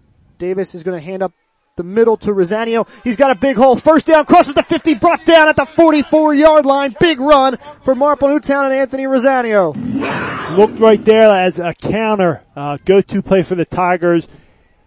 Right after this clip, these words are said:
Speaker 2: where they catch the def-, defense off guard. Good blocking by the up front Tigers. The O-line do a great job there, and Rosanio gets a first down for the Tigers.
Speaker 1: Two oh three to go in the game.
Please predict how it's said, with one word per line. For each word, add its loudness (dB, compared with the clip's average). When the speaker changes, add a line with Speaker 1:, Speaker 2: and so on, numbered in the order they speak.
Speaker 2:
where 0
they -6
catch -2
the -16
def-, -8
defense -4
off 0
guard. 0
Good 2
blocking 0
by -2
the -4
up -2
front -4
Tigers. -2
The -2
O-line 0
do 0
a -4
great -2
job 0
there, -2
and -10
Rosanio -6
gets 0
a 0
first -2
down -4
for -14
the -10
Tigers. -10
Speaker 1:
Two -8
oh -2
three -12
to -8
go 0
in -8
the -10
game. -10